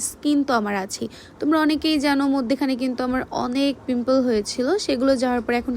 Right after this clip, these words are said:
কিছু দাগ রয়েছে আমার স্কিনে, যেগুলো আমার একেবারেই ভাল লাগতেছে না। প্রপার কেয়ার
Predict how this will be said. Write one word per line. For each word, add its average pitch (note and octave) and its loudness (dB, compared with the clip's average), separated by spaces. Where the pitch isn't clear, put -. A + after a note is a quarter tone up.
কিছু B3+ -4
দাগ G#3+ 4
রয়েছে A#3+ 2
আমার A#3 -2
স্কিনে, A#3+ -2
যেগুলো C4 2
আমার B3+ 2
একেবারেই B3 0
ভাল A3+ 0
লাগতেছে G#3+ -4
না। C4+ 0
প্রপার C4 2
কেয়ার C4 0